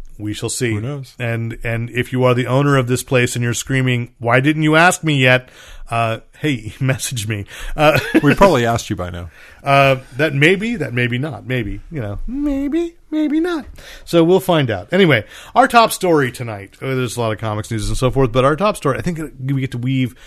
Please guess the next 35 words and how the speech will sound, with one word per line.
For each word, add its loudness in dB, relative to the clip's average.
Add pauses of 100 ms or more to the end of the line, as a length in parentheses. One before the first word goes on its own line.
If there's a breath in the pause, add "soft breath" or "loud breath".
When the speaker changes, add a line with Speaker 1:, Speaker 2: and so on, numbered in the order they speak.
(200 loud breath)
Speaker 1:
it'll -2
come -2
back -2
around 0
because -6
I -2
wanna, -6
because -6
I -6
had -6
some -6
realizations -6
there. -6 (580 loud breath)
But 2
we 2
both 2 (140)
ended 0
up, -6 (280)
uh, -2
the -8
top -4
story 0
of 0
Jan-, -2
of -2
December -2
and -2
January -2
as -8
far -2
as -8
pages -4
on -8
Fanboy -6
Planet -10